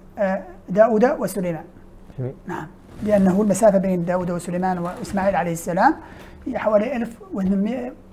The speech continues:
Speaker 1: وحوالي خمسين سنة
Speaker 2: تقريبًا.
Speaker 1: من السنوات، فعلى ذلك يستحيل أن يكون هم البناة، آه، آه، الأول للبيت، ل-، للمسجد الأقصى،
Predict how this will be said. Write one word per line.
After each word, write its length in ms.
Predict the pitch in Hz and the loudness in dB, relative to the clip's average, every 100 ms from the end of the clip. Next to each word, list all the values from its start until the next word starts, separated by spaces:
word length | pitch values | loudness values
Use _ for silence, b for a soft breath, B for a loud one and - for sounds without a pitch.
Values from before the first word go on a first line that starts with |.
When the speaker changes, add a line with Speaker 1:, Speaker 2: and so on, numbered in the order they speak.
| - - | -20 -2
Speaker 1:
وحوالي 880 | 202 226 - - - 220 - 208 202 | 6 6 4 -6 -14 -12 -6 0 0
خمسين 300 | 190 185 247 | -2 -6 -8
سنة 280 | - 202 196 | -6 -2 -2
Speaker 2:
تقريبًا. 300 | - - 196 | -4 -6 -4
Speaker 1:
من 60 | 185 | -2
السنوات، 500 | - 190 190 202 202 | -2 0 2 2 2
فعلى 280 | 190 185 | -2 0
ذلك 260 | 196 202 202 | 4 4 2
يستحيل 420 | 190 190 196 202 | -4 -2 -4 -4
أن 100 | 208 | -6
يكون 260 | 180 202 208 269 B B B - | -6 -4 -4 -6 B B B -6
هم 220 | 202 240 - | -4 -4 -4
البناة، 540 | 196 196 196 202 226 - B B - 196 | -2 4 4 2 -2 -10 B B -10 -6
آه، 20 | |
آه، 360 | 175 185 190 196 | -4 -4 -6 -2
الأول 460 | 233 302 202 247 - - - | 2 4 10 10 8 0 -6
للبيت، 340 | 196 202 202 | -2 0 0
ل-، 420 | 233 190 240 185 202 190 | -4 -8 -6 -10 -10 -4
للمسجد 520 | 196 190 214 - 196 | -2 0 -2 -2 -2
الأقصى، 480 | 185 - - 190 | -2 -4 -2 -2